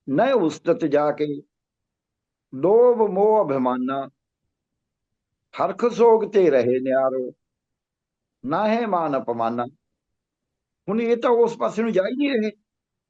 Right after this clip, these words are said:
ਇਹ ਤਾਂ ਗੁਰੂ ਸਾਹਿਬ ਦੇ ਹੁਕਮ ਦੀ ਅਵਗਿਆ ਕਰਦੇ ਨੇ। ਇਸ ਲਈ ਕੁਰਸੀ ਦਾ,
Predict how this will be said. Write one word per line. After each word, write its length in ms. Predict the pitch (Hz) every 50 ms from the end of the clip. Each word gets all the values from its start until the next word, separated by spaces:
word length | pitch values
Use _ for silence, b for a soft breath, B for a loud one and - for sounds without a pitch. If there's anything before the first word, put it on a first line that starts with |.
| _ _ _ _ _ _ _ _ _ - 185 202
ਇਹ 80 | 226 214
ਤਾਂ 120 | 294 269
ਗੁਰੂ 320 | 202 160 165 190 233 240
ਸਾਹਿਬ 340 | 208 - 185 185 180 175 175
ਦੇ 80 | 214 233
ਹੁਕਮ 360 | 202 175 175 - - 190 190
ਦੀ 100 | 208 247
ਅਵਗਿਆ 440 | 254 202 175 170 175 190 254 269 262
ਕਰਦੇ 320 | 254 214 190 131 143 165
ਨੇ। 100 | 170 185
ਇਸ 140 | 220 226 220 208
ਲਈ 180 | 220 220 247
ਕੁਰਸੀ 480 | 247 - - 262 254 - - - 311 277
ਦਾ, 240 | 226 254 - 698